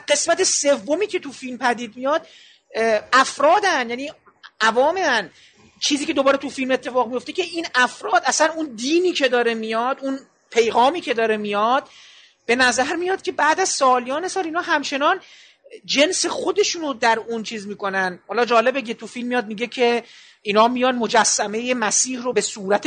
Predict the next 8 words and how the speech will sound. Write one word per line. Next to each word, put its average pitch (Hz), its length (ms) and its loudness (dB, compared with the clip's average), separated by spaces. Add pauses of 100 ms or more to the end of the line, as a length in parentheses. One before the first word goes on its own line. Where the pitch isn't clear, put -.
(160)
بودا 214 420 2
در 277 240 4
میارن، 247 400 0
آیین‌های 208 640 2
بودایی 214 640 2
رو، 262 260 -4 (380)
یا 202 80 2
مثلاً 214 400 2